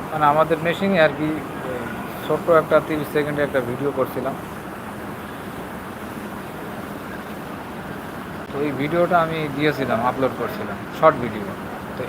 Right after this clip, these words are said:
এইটা নিয়ে আসলে আমাকে এই বিচার আচার, এই না ওই। তো যাই হোক,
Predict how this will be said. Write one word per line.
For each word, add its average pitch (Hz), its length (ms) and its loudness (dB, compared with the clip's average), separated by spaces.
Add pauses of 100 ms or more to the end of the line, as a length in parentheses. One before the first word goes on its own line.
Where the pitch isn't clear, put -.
এইটা 156 240 4
নিয়ে 180 180 2
আসলে 147 360 4
আমাকে 139 340 4
এই 127 300 -2 (120)
বিচার 135 280 4
আচার, 120 340 2
এই 127 180 0
না 123 80 0
ওই। 120 220 0 (3750)
তো 151 80 0
যাই 160 220 8
হোক, 190 120 10